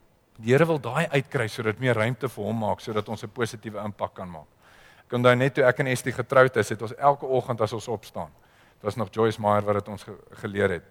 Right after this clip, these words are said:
Elke oggend so ding in ons kas geplak, as ek my kas oopmaak om 'n lekker vyftig rand truitjie aan te trek, en dan elke dag sê ons hierdie, "This is the day that the Lord has made and I will rejoice and be glad in it. Something good is about to happen today.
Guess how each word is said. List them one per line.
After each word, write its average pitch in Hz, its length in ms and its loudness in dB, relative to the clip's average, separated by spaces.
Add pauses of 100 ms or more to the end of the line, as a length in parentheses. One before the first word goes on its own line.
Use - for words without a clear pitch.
Elke 147 320 2
oggend 123 260 -2
so 127 80 -2
ding 123 180 0
in 139 60 0
ons 135 140 0
kas 131 280 0
geplak, - 360 2
as 120 100 -6
ek 120 60 -10
my 117 120 -2
kas 147 300 4
oopmaak 127 440 4 (720)
om 113 140 -4
'n 113 100 6
lekker 120 240 6
vyftig 127 340 2
rand 120 180 -2
truitjie 123 340 4
aan 117 140 -2
te 113 100 -10
trek, 104 360 4
en 98 380 -8 (100)
dan 101 280 -6
elke 143 380 4
dag 123 260 6
sê 127 120 -4
ons 113 160 -2
hierdie, 107 200 0 (360)
"This 165 300 8
is 156 160 0
the 135 100 0
day 120 300 8
that 117 200 2
the 117 80 -2
Lord 110 300 2
has 107 180 4
made 117 320 2
and 104 120 -4
I 131 260 4
will 123 180 -2
rejoice 113 540 -2
and 104 100 -6
be 107 180 -6
glad 107 320 4
in 101 140 -4
it. 92 140 -8 (300)
Something 175 640 2
good 135 260 0
is 151 240 2
about 120 340 2
to 117 80 -4
happen 113 380 -2
today. 104 400 -2